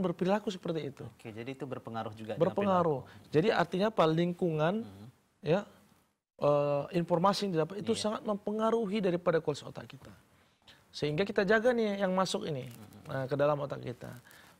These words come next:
Speaker 1: Maka ada katakan istilah, lukislah otakmu dengan sesuatu hal yang positif. Nah, jangan yang negatif. Nah, Quran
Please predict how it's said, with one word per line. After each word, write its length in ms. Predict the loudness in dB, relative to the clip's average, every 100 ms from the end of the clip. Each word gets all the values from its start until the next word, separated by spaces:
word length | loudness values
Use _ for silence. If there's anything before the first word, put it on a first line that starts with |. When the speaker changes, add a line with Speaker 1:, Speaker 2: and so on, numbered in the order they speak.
| -10
Speaker 1:
Maka 500 | -4 2 4 4 2
ada 160 | 2
katakan 320 | 2 0 -4
istilah, 480 | -6 -4 0 0 0
lukislah 720 | -4 -4 -2 -2 2 0 0
otakmu 640 | -4 -2 -4 -4 -4 -4 -6 _ -20 _ -8
dengan 400 | -4 0 0 -2
sesuatu 480 | -6 -4 -2 -2
hal 160 | -2 0
yang 100 | -2
positif. 460 | -2 -6 -8 -10 -14 _ _ _ _ _ _ _ -16
Nah, 160 | -14 -8
jangan 180 | -8 -4
yang 140 | -4
negatif. 400 | -4 -6 -6 -14 -16 -20 -20 -20 -20 -18 -8
Nah, 160 | -8
Quran 400 | -2 -2 4 4